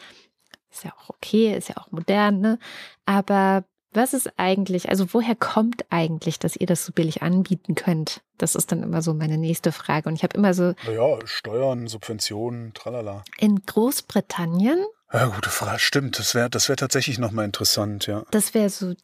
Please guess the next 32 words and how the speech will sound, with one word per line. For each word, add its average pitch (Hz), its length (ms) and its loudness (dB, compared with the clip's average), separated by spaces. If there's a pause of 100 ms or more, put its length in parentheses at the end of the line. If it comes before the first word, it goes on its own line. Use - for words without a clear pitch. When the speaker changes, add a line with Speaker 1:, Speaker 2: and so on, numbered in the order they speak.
(160)
Speaker 1:
die 208 140 2
Frage, 214 580 2
die 220 140 4
ich - 160 -2
hätte. 233 320 0
Da 190 180 4
ist - 160 0
doch 220 140 0
so, 208 240 -2
dass 208 220 -2
der 202 120 0
Markt 185 380 -2
irgendwie 185 240 -2
regelt, 170 480 -4
dachte 165 300 -6
ich. - 220 -4
Aber 190 300 2
weiß 185 220 0
ich - 160 -4
auch 170 80 -4
nicht 170 240 -6
so 180 80 -2
genau. 165 400 -6
Und 175 180 -6
Speaker 2:
Na 170 100 2
ja, 175 100 6
klar, 185 160 6
also 160 160 2
die 160 100 0
Bahn 147 240 2
hat 170 120 4
halt, 147 200 4